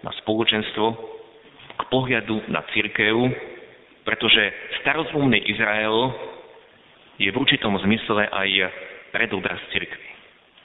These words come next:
A podobne ako pohľad na suché kosti, hľadíme aj my dnes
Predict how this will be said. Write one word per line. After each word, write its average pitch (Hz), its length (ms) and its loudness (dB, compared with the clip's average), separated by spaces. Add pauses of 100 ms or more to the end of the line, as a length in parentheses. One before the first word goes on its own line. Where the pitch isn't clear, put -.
(840)
A - 80 4
podobne 226 480 4
ako 160 320 2
pohľad 190 320 4
na 170 240 2
suché 185 240 2
kosti, 160 680 2 (160)
hľadíme 156 480 2
aj 135 220 2
my 156 160 4 (100)
dnes 131 280 4